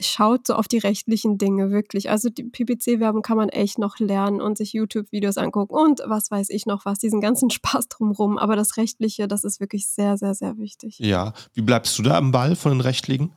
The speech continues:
Speaker 1: Ähm, ja, also ich hab einfach, entweder ich hab Podcasts an oder ich guck
Speaker 2: Mhm.
Speaker 1: mir Newsletter, die ich bekomme aus dem
Speaker 2: Ja.
Speaker 1: E-Commerce, die ich abonniert hab. Oder
Speaker 2: Ja.
Speaker 1: ich b-, b-, bin grundsätzlich dann noch mal in so einem Verein, wo ich dann meine Mustertexte ja auch noch mal bekomme,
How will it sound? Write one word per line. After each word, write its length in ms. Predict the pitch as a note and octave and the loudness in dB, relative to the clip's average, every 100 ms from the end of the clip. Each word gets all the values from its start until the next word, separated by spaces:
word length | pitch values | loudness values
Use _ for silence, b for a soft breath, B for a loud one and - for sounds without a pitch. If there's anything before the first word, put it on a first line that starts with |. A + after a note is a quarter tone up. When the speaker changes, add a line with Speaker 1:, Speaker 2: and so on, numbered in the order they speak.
| b b b _ | b b b _
Speaker 1:
Ähm, 480 | A3 A3+ A3+ A3+ A3+ - | 0 2 4 4 2 2
ja, 280 | A3 G3 | 4 6
also 160 | G#3 A3 | 4 2
ich 140 | G#3 | 2
hab 140 | A#3+ A3+ | 0 0
einfach, 340 | - G3+ G#3+ | -4 0 0
entweder 460 | G#3+ G#3+ G#3+ G#3 F#3 | 2 2 2 2 2
ich 80 | G3 | -2
hab 160 | A#3 | -6
Podcasts 680 | - C4 C4 - A3+ A#3 - | 0 0 0 -2 0 0 0
an 460 | D#3+ G#3+ G#3+ G#3 | 2 4 4 2
oder 360 | F#3+ G3 G3 F#3 | 0 0 2 0
ich 140 | G3+ | 0
guck 240 | - A2 - | 0 0 0
Speaker 2:
Mhm. 80 | G3 | 0
Speaker 1:
mir 220 | F#3+ G3 | 2 4
Newsletter, 520 | B3+ C4 A#3+ A#3 A3+ | 6 4 2 0 2
die 100 | G#3+ | 0
ich 120 | G#3 | -4
bekomme 340 | G#3 - A3 G#3 | -8 -4 -2 0
aus 120 | G3+ | 2
dem 80 | F#3+ | 2
Speaker 2:
Ja. 80 | |
Speaker 1:
E-Commerce, 340 | A2+ A3+ G#3+ G#3 | 0 0 0 0
die 40 | |
ich 120 | G#3 G3+ | 0 0
abonniert 540 | G3+ G3 G3 G3 - | 2 2 2 0 -2
hab. 300 | G3 F#3+ G3 | 0 0 -2
Oder 400 | G3 G3+ G3 G3 | -2 0 0 0
Speaker 2:
Ja. 160 | F#3 G3 | 2 0
Speaker 1:
ich 100 | G3+ | -2
b-, 120 | A3+ G3 | -6 -4
b-, 100 | F#3+ | 0
bin 360 | G#3+ G#3+ G#3 G3 | 0 2 0 0
grundsätzlich 640 | A3 A3 G#3+ A3+ A#3+ A#3 | 0 2 0 0 -2 -2
dann 100 | A3 | 0
noch 120 | A3 | 2
mal 180 | A3+ G#3 | 2 2
in 80 | G#3 | 2
so 80 | G#3 | 2
einem 100 | G#3+ | 2
Verein, 380 | A3 G3 G#3 | 0 2 2
wo 80 | G3+ | 2
ich 100 | G3 | 0
dann 140 | G3+ G3 | 0 0
meine 180 | F#3+ | 0
Mustertexte 680 | G3 G#3+ - G#3 G#3 G3 - | 0 0 -2 -4 -4 -4 -2
ja 140 | G3 G3+ | 0 4
auch 140 | C#4+ | 6
noch 120 | C4+ | 6
mal 160 | A#3+ A3+ | 6 4
bekomme, 640 | A3 - - G#3+ G#3 G#3 | 0 0 0 2 4 2